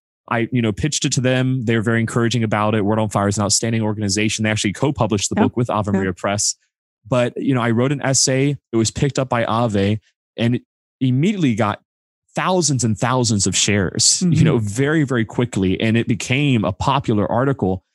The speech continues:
Speaker 1: And that's when Ave and I started the discussions discerning, you know, whether or not this is something that needs to be addressed in the church. And since the publication of the book, I am just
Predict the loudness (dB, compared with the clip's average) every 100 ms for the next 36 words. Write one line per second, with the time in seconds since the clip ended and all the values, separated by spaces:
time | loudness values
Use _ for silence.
0 | _ -2 0 0 0 0 0 0 2 2
1 | 2 0 0 0 0 0 0 0 0 0
2 | 0 0 -4 _ -6 -2 0 0 0 0
3 | 0 0 0 0 0 2 2 2 2 0
4 | 0 0 0 2 2 2 0 2 2 2
5 | 2 0 0 0 0 0 0 0 0 0
6 | 0 0 2 2 0 0 0 0 0 0
7 | 0 0 0 0 0 0 2 2 2 2
8 | 0 0